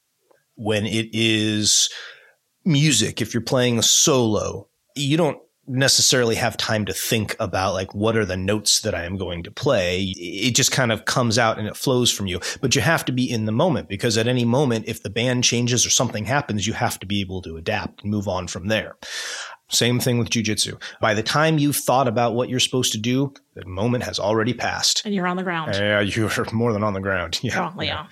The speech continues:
Speaker 2: I mean
Speaker 1: So it comes to the same thing with dentistry. Now, in dentistry, there is a lot of planning. There is a, obviously a lot of back work in terms of education and whatnot. But when you're there with the patient in the moment during a procedure, you have to be there in the moment.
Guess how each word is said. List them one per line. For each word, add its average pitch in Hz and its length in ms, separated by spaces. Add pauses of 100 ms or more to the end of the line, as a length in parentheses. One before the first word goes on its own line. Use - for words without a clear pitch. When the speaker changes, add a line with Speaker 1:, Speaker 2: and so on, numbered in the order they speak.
(120)
Speaker 2:
I 165 160
mean 170 140
Speaker 1:
So 131 560
it 139 140 (260)
comes 175 380
to - 100
the 135 100
same 127 320
thing 110 280
with 101 180
dentistry. 98 480
Now, 107 160
in 113 80
dentistry, 135 340
there 120 160
is 123 100
a 127 60
lot 117 200
of 107 80
planning. 110 580
There 104 160
is 107 140
a, 104 200
obviously 107 680
a 110 60
lot 107 260
of 101 140 (340)
back 113 380
work 104 320
in 107 60
terms 104 240
of 95 60
education 110 680
and 95 160
whatnot. 107 560 (220)
But 131 80
when 131 160
you're 135 120
there 160 280
with 123 160
the - 60
patient 127 400
in 120 160
the 110 60
moment 110 360
during 110 260
a 104 60
procedure, 104 540
you 107 180
have 147 220
to 98 60
be 127 200
there 127 260
in 110 200
the 104 60
moment. 98 440